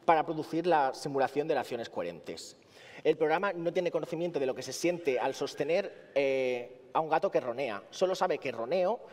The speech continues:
o ronroneo, perdón, aparece en ciertos contextos y normalmente está vinculado con palabras clave correspondientes, como gato, placer, etcétera. En mi opinión, cualquier crítica responsable a los programas G P T tres y similares debe atender al abismo que separa el sentido de las palabras de la máquina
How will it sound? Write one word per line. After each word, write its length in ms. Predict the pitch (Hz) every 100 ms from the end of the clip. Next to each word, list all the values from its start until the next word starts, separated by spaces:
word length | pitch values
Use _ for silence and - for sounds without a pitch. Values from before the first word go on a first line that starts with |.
| - -
o 100 | 139
ronroneo, 640 | 131 131 127 156 165 196
perdón, 280 | 190 147 185 - -
aparece 340 | 135 143 147
en 80 | 170
ciertos 300 | 175 165 156
contextos 500 | 170 151 190 202 -
y 40 |
normalmente 380 | 151 139 156 160
está 140 | 180 139
vinculado 480 | 151 156 147 151
con 140 | 160 147
palabras 380 | 131 131 147 -
clave 260 | 156 151
correspondientes, 680 | 151 131 - 113 117 95 98
como 180 | 107 98
gato, 240 | 135 170
placer, 300 | 139 113 147
etcétera. 420 | 101 113 95 87 - - -
En 140 | - 151
mi 80 | 196
opinión, 480 | 208 190 156 214 - -
cualquier 280 | 143 175 165
crítica 280 | 170 156
responsable 540 | 139 135 139 127 143 120
a 20 |
los 120 | 113
programas 400 | - 123 135 110
G 120 | -
P 100 | 151
T 100 | 151
tres 200 | 135 143
y 60 | 127
similares 680 | - 170 135 135 196 - - - -
debe 240 | 143 170 185
atender 320 | 185 156 135
al 100 | 131
abismo 520 | 127 185 180 196 -
que 120 | -
separa 280 | 151 123 147
el 80 | 135
sentido 340 | 139 - 180
de 80 | 175
las 140 | 147
palabras 400 | - 135 120 110
de 80 | -
la 80 | 180
máquina 420 | 143 135 175 202